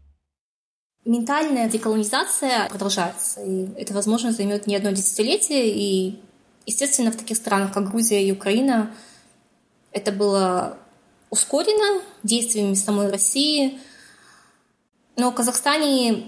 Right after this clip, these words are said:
с этим, конечно, сложнее, учитывая, что наш, э, ближайший геополитический партнёр, э, с которым мы находимся в Евразийском Союзе, с которым у нас самые тесные экономические связи и, э, тысячи километров,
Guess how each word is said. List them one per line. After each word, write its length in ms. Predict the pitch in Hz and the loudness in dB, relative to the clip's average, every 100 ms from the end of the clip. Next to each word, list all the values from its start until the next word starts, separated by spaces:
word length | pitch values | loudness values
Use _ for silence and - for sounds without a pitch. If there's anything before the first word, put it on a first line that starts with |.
| - | -4
с 100 | - | -2
этим, 360 | 226 220 214 | 0 2 2
конечно, 340 | 196 220 214 220 | 0 0 2 0
сложнее, 400 | 208 214 269 349 | 0 0 2 2
учитывая, 480 | 277 - 214 208 196 | 0 -4 -2 0 0
что 180 | - | -2
наш, 560 | 196 190 - - - - | -2 0 0 -2 -2 -4
э, 220 | 190 180 | -2 -2
ближайший 840 | 185 196 196 196 - 190 180 175 175 | 0 0 0 2 0 0 -2 -4 -6
геополитический 800 | 175 196 202 190 190 - - 190 | -2 -2 0 -2 0 0 0 -4
партнёр, 480 | 190 - 196 196 196 | -8 -2 0 0 -2
э, 720 | 208 - 214 - - 208 208 | -6 -10 -16 -16 -14 -12 -6
с 80 | - | -6
которым 360 | - 196 185 | -6 -4 -2
мы 40 | 185 | -2
находимся 460 | 180 185 185 - | -2 -4 -2 -4
в 20 | 185 | -4
Евразийском 420 | 180 185 185 180 | -4 -2 -4 -4
Союзе, 640 | - 220 311 302 233 208 | -4 -2 0 0 0 0
с 60 | 196 | -2
которым 360 | 185 196 180 175 | -8 -6 -6 -6
у 20 | |
нас 240 | 175 185 | -4 -4
самые 480 | - - - 185 180 | -2 -2 -2 -2 -2
тесные 340 | 185 185 - | -2 -2 -2
экономические 520 | 190 185 294 - - - | -2 0 0 0 -2 -2
связи 400 | 220 214 208 196 | 2 2 2 2
и, 560 | 196 190 190 185 185 - - - - - _ | 2 2 2 -2 -4 -10 -20 -20 -20 -20 _
э, 120 | 180 | -6
тысячи 340 | 175 214 - - | 0 0 0 0
километров, 420 | 190 185 190 | 0 0 -2